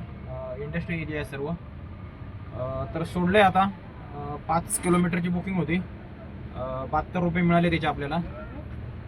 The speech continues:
आणि आत्ता इथं सेक्टर बाराला आपल्या पीएमआरडीच्या बिल्डिंग जिथं आहेत नवीन झालेल्या, तिथं थांबलोय आता.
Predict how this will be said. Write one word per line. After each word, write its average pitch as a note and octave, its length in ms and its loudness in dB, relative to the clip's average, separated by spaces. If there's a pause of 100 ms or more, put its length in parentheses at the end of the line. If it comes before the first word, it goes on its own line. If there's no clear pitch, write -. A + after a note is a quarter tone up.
(200)
आणि D3 220 0
आत्ता D#3 260 2
इथं F3 140 4
सेक्टर F3 360 0
बाराला F3+ 340 6
आपल्या F3+ 320 4
पीएमआरडीच्या F3+ 600 4
बिल्डिंग E3+ 280 6
जिथं F3 160 2
आहेत E3+ 120 2
नवीन D#3+ 260 -2
झालेल्या, D3+ 300 0
तिथं - 460 -8
थांबलोय E3 260 4
आता. D3+ 180 2